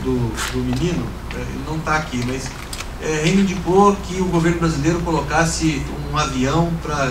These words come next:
levar, a, na medida em que as pessoas quisessem voltar ao Brasil, que tivesse um avião da fab aqui à disposição pra voltar pro Brasil.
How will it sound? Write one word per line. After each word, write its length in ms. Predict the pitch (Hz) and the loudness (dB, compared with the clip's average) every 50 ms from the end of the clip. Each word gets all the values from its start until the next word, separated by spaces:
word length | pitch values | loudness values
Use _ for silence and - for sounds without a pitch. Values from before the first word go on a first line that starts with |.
| 123 - - | -2 -2 -2
levar, 600 | 208 233 190 180 196 208 208 196 180 - - - - | -2 0 2 6 6 8 8 6 6 2 0 -4 -6
a, 120 | - 135 139 147 156 | -4 -4 -4 -2 0
na 60 | 160 | 2
medida 320 | 160 160 160 185 190 190 | 2 2 2 2 0 0
em 40 | 185 | 0
que 80 | - 175 | 0 -2
as 60 | 160 | -2
pessoas 380 | - 160 151 139 151 151 - | -2 -2 -4 -4 -4 -4 -4
quisessem 500 | - - - - - 160 160 156 - - | -4 -6 -6 -2 2 2 2 2 2 0
voltar 300 | 127 127 131 123 123 131 | -2 -2 -2 -2 0 0
ao 60 | 127 123 | 0 2
Brasil, 440 | 131 135 139 131 - 185 202 220 208 - - - - - - - | 2 2 0 2 2 2 2 2 2 -2 -6 -8 -8 -8 -8 -6
que 80 | - 196 | -6 -4
tivesse 380 | 170 190 196 190 196 196 - 202 | -2 2 4 6 6 6 6 6
um 80 | 202 | 4
avião 260 | 196 175 165 180 180 | 4 4 4 4 2
da 160 | 180 185 185 180 | 4 4 2 4
fab 320 | - 160 160 160 165 160 | 4 4 4 6 4 4
aqui 140 | 156 - 165 | 2 2 0
à 20 | |
disposição 500 | 165 160 - - 170 160 143 - 156 160 | 0 0 0 0 0 0 0 0 -2 0
pra 120 | 170 175 170 | 0 0 0
voltar 300 | 165 - 170 165 165 156 | 0 0 0 0 0 0
pro 100 | 165 170 | 0 0
Brasil. 380 | 165 165 156 127 107 101 107 | 2 2 2 2 0 -2 -4